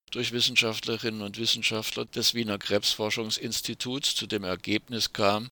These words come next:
dass nur zwei von fünfunddreißig Industriestudien als zuverlässig, fünfzehn weitere als teilweise zuverlässig angesehen werden können und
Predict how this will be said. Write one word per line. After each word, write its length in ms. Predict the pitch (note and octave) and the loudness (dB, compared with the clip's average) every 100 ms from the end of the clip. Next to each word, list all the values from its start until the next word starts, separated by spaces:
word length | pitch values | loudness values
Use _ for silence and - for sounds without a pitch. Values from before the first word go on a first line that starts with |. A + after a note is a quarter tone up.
| _ _ _ - | _ _ _ -2
dass 220 | A2+ A#2 | 0 0
nur 240 | B2 A#2 | 0 2
zwei 500 | - - G#2 A2+ C#3+ | 4 4 6 6 6
von 240 | C#3+ B2 A#2 | 2 -2 -2
fünfunddreißig 1080 | A#2 A2 G#2+ A2 G#2+ - D#2+ G2+ - A2 | -2 -2 -2 -6 -6 0 2 4 2 0
Industriestudien 1200 | F2+ G#2 A2+ - - G2 F#2+ - - F2+ G2 G#2 F#2+ | -4 -4 -2 -2 -2 -4 -2 -2 -4 -6 -2 -2 0
als 340 | F2 E2 - - - | 0 0 -2 -6 -10
zuverlässig, 880 | - A2 A2 A#2+ A#2+ B2+ - D3+ - _ _ _ _ _ _ _ | -4 -2 0 0 2 2 2 0 -4 _ _ _ _ _ _ _
fünfzehn 640 | - C#3 C3+ - - A2+ G2+ | -2 -2 0 6 6 6 2
weitere 540 | F#2+ G#2+ B2 C3 B2 | 4 4 2 0 0
als 480 | - A#2+ G2 G2 - - | 0 2 6 6 4 2
teilweise 640 | A2+ A#2+ C3 F#2+ G#2+ G2+ | 4 4 4 2 2 0
zuverlässig 760 | - G#2+ - A2 A2+ C3+ C3 - | -2 -2 -2 0 0 0 -4 -2
angesehen 580 | A#2 B2 A#2+ A#2+ A#2 A2+ | -4 0 0 0 0 0
werden 280 | A2+ A#2+ | -2 -4
können 320 | A#2 B2 C#3 C3 | -6 -6 -2 4
und 300 | A2 G#2+ | 4 4